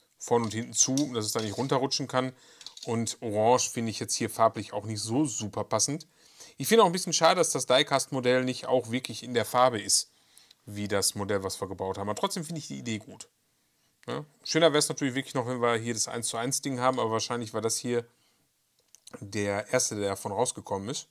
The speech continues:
Könnte ich mir vorstellen. Ich weiß es nicht. Wer da mehr zu weiß, bitte unten in die Kommentare. Ist von zweitausendfünf. Ja, made in Malaysia. Wer sich damit auskennt, gerne dazu mehr Infos unten hin.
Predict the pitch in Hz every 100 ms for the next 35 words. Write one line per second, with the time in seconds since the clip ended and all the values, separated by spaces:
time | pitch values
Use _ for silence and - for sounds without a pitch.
0 | _ 107 101 98 - - - 107 147 _
1 | _ _ _ _ _ _ - - 101 113
2 | - 170 - _ _ _ _ - 110 107
3 | 107 113 117 117 107 147 - 135 - 127
4 | 127 _ _ _ _ 127 117 107 - 107
5 | 101 123 160 147 - 110 - - 107 104
6 | 101 - _ _ _ _ _ _ _ _
7 | _ - - - 110 180 - - - _
8 | _ _ _ _ _ _ _ _ _ _
9 | _ _ _ 123 131 117 107 104 101 98
10 | 110 151 175 _ - - _ _ - -
11 | _ _ - 104 107 110 107 107 113 -
12 | - 107 - _ _ 123 123 156 143 131
13 | - 127 123 131 131 131 131 113 120 -
14 | 139 175 - 170 226 269